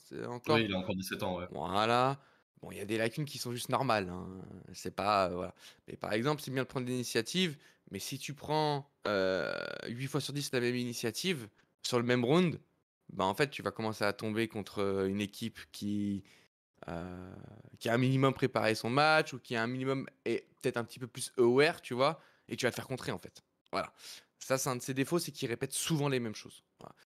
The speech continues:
Speaker 1: Donc moi, là-dessus, j'essaie, j'essaie vraiment de, pareil, de lui apprendre que le but, c'est qu'à chaque fois, tu fasses quelque chose de différent. Que ce soit dans un petit stuff, que ce soit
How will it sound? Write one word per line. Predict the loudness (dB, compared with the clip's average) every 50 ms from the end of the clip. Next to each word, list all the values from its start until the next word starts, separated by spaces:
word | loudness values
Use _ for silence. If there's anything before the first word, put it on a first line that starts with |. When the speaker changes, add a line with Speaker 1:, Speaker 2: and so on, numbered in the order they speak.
| _ -20
Speaker 1:
Donc | -20 -18 -12
moi, | -6 -2 0
là-dessus, | 0 0 0 -2 -4 -6
j'essaie, | -4 -6 -6 -4 -4 -4 -4
j'essaie | -4 -4 -4 -2 -2 -2
vraiment | 0 0 0 0 0 0 0
de, | 0 2 2 2 2 0 -2 -6 -16 -20 _ _
pareil, | 0 2 4 4 4
de | 4 2 2
lui | 2 4 4
apprendre | 4 2 2 -2 -4 -6 -6 -6 -6
que | -8 -6
le | -4 -4 -6
but, | -6 -6 -6 -6 -6 -6 -10 -16 -20 -20 _
c'est | -14 -14 -8
qu'à | -6 -4 -2
chaque | 0 0 0 -2 -2
fois, | -4 -4
tu | -4 -4
fasses | -8 -10 -10 -10
quelque | -10 -8
chose | -8 -6 -6 -6
de | -8
différent. | -10 -10 -12 -10 -10 -10 -12 -14 -20 -20 -20 _ _ _ -8
Que | -8 -6
ce | -6 -6 -6
soit | -4 0 2 2 2 0 -2 -10 -16
dans | -14 -12 -12 -12
un | -12
petit | -8 -6 -6
stuff, | 0 4 6 6 6 4 2 -6 -18 -20 _ -18
que | -16
ce | -10 -8 -8
soit | -6 -2 2 4 4 4 2 -2